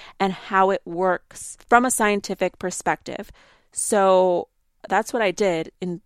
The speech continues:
plain English in this book. I'm giving you a number of techniques. A lot of what I teach you in this book relates to writing things down. You technically don't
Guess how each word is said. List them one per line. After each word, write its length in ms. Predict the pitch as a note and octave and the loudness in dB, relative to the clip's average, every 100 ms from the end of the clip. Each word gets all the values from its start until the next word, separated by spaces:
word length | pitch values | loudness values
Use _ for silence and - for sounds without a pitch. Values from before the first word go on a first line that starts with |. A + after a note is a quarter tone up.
| - | -20
plain 540 | - - G#3+ G#3+ A3 | -16 -6 -2 0 -2
English 580 | - F#3 E3 D3+ D#3 - | -4 -6 -4 -6 -8 -10
in 140 | D#3+ | -8
this 180 | D#3 D#3 | -8 -10
book. 320 | - D#3 E3 | -6 -6 -4
I'm 140 | - E3+ | -6 -4
giving 240 | F#3+ G3 | -2 0
you 140 | F#3 - | 0 0
a 60 | |
number 400 | F3+ F#3+ A3 C#4 | 0 0 6 8
of 120 | B3+ - | 8 4
techniques. 540 | F#3+ - F#3 F3+ - | -6 -4 -4 -4 -4
A 60 | F#3 | 2
lot 200 | F#3 F#3+ | 4 4
of 140 | F3+ | 2
what 140 | F#3 | 0
I 100 | F3 | 0
teach 300 | F#3 - F#3+ | -2 -8 -8
you 100 | G3 | -4
in 80 | F3 | -2
this 160 | E3 - | -4 -4
book 260 | G#3 G#3+ | -2 -2
relates 480 | G3 F3+ F3+ - - | -2 -2 -2 -6 -12
to 220 | - F3+ F3 - - - | -6 -4 -4 -10 -20 -8
writing 260 | - G3 G3+ | -2 0 0
things 280 | G3 G3 F#3 | -2 -4 0
down. 340 | G3 G3 G3+ - - - | 4 4 4 -2 -18 -12
You 120 | A#3 C4 | -6 -6
technically 680 | - D4+ D4+ F#4 F4 E4 | -4 -2 0 0 0 -2
don't 300 | - A#3+ A#3 | 2 2 2